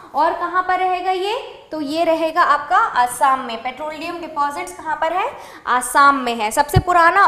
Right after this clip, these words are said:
oil field जो है वो आसाम में ही है, ठीक है, ये यहाँ पर सही आया है, ठीक है। sedimentary rocks कहाँ पर है? आसाम में,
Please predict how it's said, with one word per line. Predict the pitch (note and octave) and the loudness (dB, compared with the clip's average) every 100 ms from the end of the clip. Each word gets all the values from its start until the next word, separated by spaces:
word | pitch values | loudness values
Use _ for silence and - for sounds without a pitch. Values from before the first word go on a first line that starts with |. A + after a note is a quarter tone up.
| C4+ | 6
oil | D4+ E4+ | 6 4
field | D#4 F#4 G#4 F4+ | -2 0 0 2
जो | F4 | 0
है | F4 | 0
वो | E4+ | 0
आसाम | D#4+ C4 C4 D4 D4+ | -2 -2 -6 -8 -8
में | C#4 C#4 | -8 -8
ही | C4 A#3+ | -8 -10
है, | - - _ _ _ _ _ _ _ _ _ _ _ _ _ - | -14 -20 _ _ _ _ _ _ _ _ _ _ _ _ _ -8
ठीक | F4+ F#4 | -6 0
है, | A#4 A4+ - - _ _ _ _ _ _ _ _ _ _ _ _ _ _ _ _ _ _ _ _ _ _ - - _ _ _ _ - A3 | -2 -2 -14 -20 _ _ _ _ _ _ _ _ _ _ _ _ _ _ _ _ _ _ _ _ _ _ -20 -20 _ _ _ _ -20 -14
ये | A#3+ | -12
यहाँ | A#3+ A#3 A#3 | -10 -12 -12
पर | B3 | -14
सही | A#3+ A#3 | -10 -8
आया | A3 A3 | -8 -8
है, | A3+ D4 - _ _ _ _ _ _ | -10 -12 -16 _ _ _ _ _ _
ठीक | - | -18
है। | E4 | -4
sedimentary | D4+ C4+ C4+ C4+ D4+ D#4 | -4 -2 -4 -6 -8 -2
rocks | D4 E4+ - - | 2 2 0 -8
कहाँ | C#4 B3+ B3 | -10 -4 -2
पर | C#4+ D4 | 0 0
है? | F4 - - - _ - _ _ _ _ _ - | -4 -6 -16 -20 _ -20 _ _ _ _ _ -12
आसाम | G#3+ G3 - - E3+ | -10 -10 -8 -8 -10
में, | - | -20